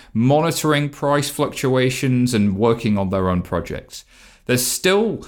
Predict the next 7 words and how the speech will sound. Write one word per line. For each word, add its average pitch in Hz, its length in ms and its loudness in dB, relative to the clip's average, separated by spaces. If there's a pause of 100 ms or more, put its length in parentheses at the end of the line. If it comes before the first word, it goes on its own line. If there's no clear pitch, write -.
(120)
no 139 320 2
real 139 300 2
rules 110 840 0
for - 160 -6
those 82 200 -4
items, - 580 -12 (440)
including 143 640 0